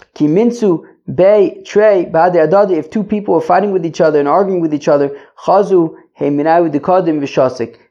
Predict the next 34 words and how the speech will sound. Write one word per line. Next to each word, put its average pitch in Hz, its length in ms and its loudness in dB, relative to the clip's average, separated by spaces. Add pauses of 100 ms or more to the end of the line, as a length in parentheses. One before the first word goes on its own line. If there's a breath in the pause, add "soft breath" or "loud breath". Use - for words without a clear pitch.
(120)
they 127 160 0
would 135 160 -2
try 170 180 2
to 180 100 0
see 208 400 -4 (200 loud breath)
which 175 260 -2
one, 180 460 -2 (100)
uh, 135 320 -4
kind 139 200 -6
of 139 60 -10 (840)
became 156 300 -4
quiet 156 500 0
first, 175 360 0
and 151 80 -8
that, 147 240 -4
that 139 180 0
was 131 180 -6
probably 127 280 -2
the 123 120 -4
one 120 160 -4
who 120 80 -6
was 117 140 -12
kosher. 107 400 -8 (540 loud breath)
Amrei 202 600 0 (720)
hai 156 220 -2
miyuchos 175 680 -2 (380)
tfei, 147 560 0 (360)
where 175 220 -4
am 120 120 -2
I? 113 140 -8 (2250)
Okay, 139 340 -2
hai 175 180 0
miyuchos 202 500 -2
tfei. 143 440 0